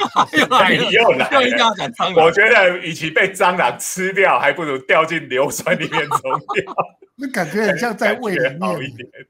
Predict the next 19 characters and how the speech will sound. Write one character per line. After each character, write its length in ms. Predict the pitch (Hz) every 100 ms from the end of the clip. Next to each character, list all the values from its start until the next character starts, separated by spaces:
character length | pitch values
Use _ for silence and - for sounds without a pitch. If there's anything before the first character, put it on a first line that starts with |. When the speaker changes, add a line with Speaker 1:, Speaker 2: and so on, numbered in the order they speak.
| _ - -
Speaker 1:
今 100 | 359
天 220 | 285 294
已 20 | 226
经 80 |
到 140 | 240 247
最 220 | - 254
后 100 | 254
了， 140 | 185
来， 120 | 170 226
科 160 | -
幻 140 | 277 233
想 180 | 165
象， 240 | 151 233 190
脑 240 | 160 151 156
洞 180 | 262 196
大 220 | 220 175
开 180 | - 180
一 120 | 185
下。 200 | 220